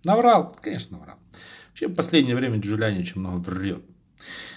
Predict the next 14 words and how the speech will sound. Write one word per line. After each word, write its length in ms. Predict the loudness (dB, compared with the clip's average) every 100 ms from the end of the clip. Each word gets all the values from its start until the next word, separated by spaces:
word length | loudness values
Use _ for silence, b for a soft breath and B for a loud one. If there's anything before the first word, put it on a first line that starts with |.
| B
Нет 200 | 2 4
ничего 320 | 4 2 2 0
необычного. 600 | 0 0 -2 -2 -8 -8
Он, 80 |
конечно, 320 | -2 0 0 -2
очень 200 | -6 -6
расстроен, 560 | -8 -4 2 2 2
что 220 | -2 -6
его 360 | -4 -2 0 -2
патрона 760 | -2 -8 -2 2 2 0 -4 -10
импичмент, 720 | -14 -6 -2 0 -2 -6 -8
это 180 | -8 -8
понятно. 600 | -2 0 0 -2 -8 -18 -16
И 760 | -10 -6 -6 -6 -6 -8 -10